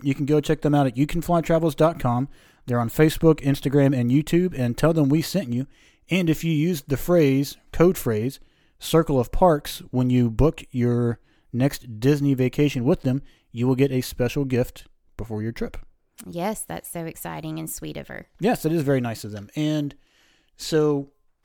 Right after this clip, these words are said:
Speaker 1: you can also check us out, w w w dot circle of parks dot com. You can email us, comments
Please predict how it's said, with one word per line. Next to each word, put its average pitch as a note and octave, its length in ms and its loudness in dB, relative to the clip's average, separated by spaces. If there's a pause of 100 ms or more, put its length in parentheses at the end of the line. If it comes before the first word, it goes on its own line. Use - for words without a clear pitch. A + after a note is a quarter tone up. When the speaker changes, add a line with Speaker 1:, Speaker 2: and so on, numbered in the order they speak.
(1040)
Speaker 1:
you D3+ 120 -6
can D3 120 0
also E3+ 260 2
check D3+ 280 -4
us F3 180 -2
out, A#2 220 -6 (260)
w B2+ 240 -2
w B2+ 260 0
w B2+ 240 0
dot A#2+ 160 -4
circle C#3 340 -2
of B2+ 120 -2
parks C3 280 0
dot A#2+ 220 -4
com. D3+ 320 -2 (960)
You A2+ 140 -8
can A2+ 200 -10
email C3 300 0
us, C3 160 -4
comments C#3+ 540 -6